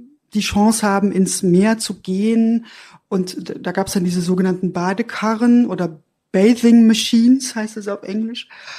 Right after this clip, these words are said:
Ja, das muss man sich vorstellen, wie so, wie so, ja, so kleine hölzerne Campingwagen, die wurden von, von Pferden auch ins Meer gezogen, beziehungsweise auch von starken Männern und Frauen.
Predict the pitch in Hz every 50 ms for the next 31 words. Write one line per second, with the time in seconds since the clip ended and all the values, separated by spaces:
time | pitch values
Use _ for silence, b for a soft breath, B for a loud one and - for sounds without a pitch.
0 | B B B - 185 185 180 - 208 220 220 240 214 190 185 - - - 202 220
1 | 214 - - 233 208 208 202 190 175 202 196 190 196 190 190 180 180 180 180 196
2 | 180 190 190 185 185 185 185 - - - _ _ _ _ _ _ 220 240 240 208
3 | 175 175 175 185 180 185 - _ _ _ _ _ _ _ _ _ - - 208 196
4 | 190 185 190 185 180 180 180 - - _ _ _ _ _ _ _ _ _ _ _
5 | _ 165 156 185 208 214 214 - - 202 190 190 190 185 185 185 185 - - 233
6 | 247 247 240 214 185 190 175 175 175 175 185 202 208 226 202 190 185 175 196 196
7 | 190 185 180 - 196 190 190 185 180 B B B B B B B B _ 208 190
8 | 185 - - - 226 247 262 262 226 202 196 190 - 185 190 - 202 196 - -
9 | 202 202 196 196 196 214 - - 233 226 220 214 190 196 - 220 202 202 180 196
10 | 190 190 196 185 185 185 185 - - 185 180 185 - - 180 180 196 196 202 190
11 | 185 190 196 202 196 196 190 185 185 180 - - - 175 175 196 233 247 277 277